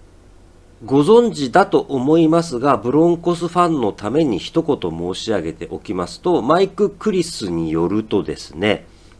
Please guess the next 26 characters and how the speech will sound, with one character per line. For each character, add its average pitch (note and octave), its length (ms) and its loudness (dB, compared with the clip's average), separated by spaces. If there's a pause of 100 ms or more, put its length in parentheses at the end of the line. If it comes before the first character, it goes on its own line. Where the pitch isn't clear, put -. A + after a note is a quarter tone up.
(120)
え E2+ 140 -8
ー、 D#2 60 -12
ブ A2+ 120 -2
リ E3 140 6
ッ E3+ 40 -12
ジ E3 200 0
ウ E3+ 40 2
ォ F#3 200 4
ー - 20 0
タ C#2 380 -6
ー C2+ 40 -12
は B2 340 4 (560)
脳 D#3 240 2
震 D#3+ 360 0
盪 - 180 -6
を F2+ 460 0
起 F#2 100 -6
こ A2+ 180 -4
し - 240 -8
て、 D#3+ 360 2 (500)
え D#2 460 -12 (140)
ー、 - 40 -14
救 E3+ 180 6
急 E3+ 240 2
車 E2+ 200 -2
に C#2+ 260 -10